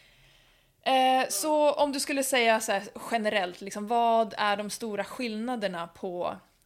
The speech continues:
att, eh, kanske spela i Sverige och spela på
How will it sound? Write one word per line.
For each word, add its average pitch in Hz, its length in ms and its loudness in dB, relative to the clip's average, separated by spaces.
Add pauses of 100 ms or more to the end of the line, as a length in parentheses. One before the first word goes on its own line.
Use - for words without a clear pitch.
(100)
att, - 420 -16
eh, - 260 -12
kanske 180 240 -14
spela 175 280 -10
i 175 40 -10
Sverige 175 440 -8
och - 220 -12
spela - 300 -12
på - 360 -12